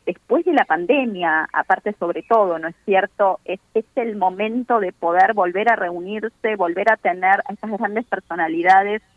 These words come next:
del campo político, académico, social. Se esperan más de ocho mil participantes ya inscritos a toda esta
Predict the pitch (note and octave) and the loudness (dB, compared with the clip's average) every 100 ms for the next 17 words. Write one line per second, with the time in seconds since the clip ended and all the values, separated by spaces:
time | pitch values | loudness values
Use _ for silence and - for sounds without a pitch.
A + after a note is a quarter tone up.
0 | _ _ _ _ - F#3+ - G3+ G#3+ G#3 | _ _ _ _ -2 -2 0 -2 0 -4
1 | _ - E3 F#3 A#3 - G3+ - G3+ F#3+ | _ -6 -4 -4 -8 -10 -16 -6 -2 0
2 | E3 D#3+ D#3 F#3 G3+ F#3+ F#3+ - F3 E3+ | 0 0 -2 -2 -6 -10 -12 -4 -2 -2
3 | - D#3+ - G3+ F#3+ F#3 F#3 - F#3 - | -4 -10 0 2 4 4 0 -4 -10 -6
4 | - G#3+ G3+ G#3 - F#3+ G#3+ A3 G#3+ G#3 | -2 2 2 0 -8 0 0 2 0 0
5 | - G3 - G3 G3+ B3+ C4+ B3+ A3+ G#3 | 0 0 0 -6 -4 -6 0 0 0 -12
6 | - B3+ C4+ A#3+ A3+ - D#4 C#4 C4+ - | 0 2 2 0 -4 0 0 0 -4 -6
7 | D4+ D4+ _ E3+ D#3+ - F#3 - G3+ G3+ | -4 -4 _ -6 -6 -4 -4 0 0 2
8 | F#3 F#3+ _ _ - G3+ G3+ | 0 -2 _ _ -16 -6 -4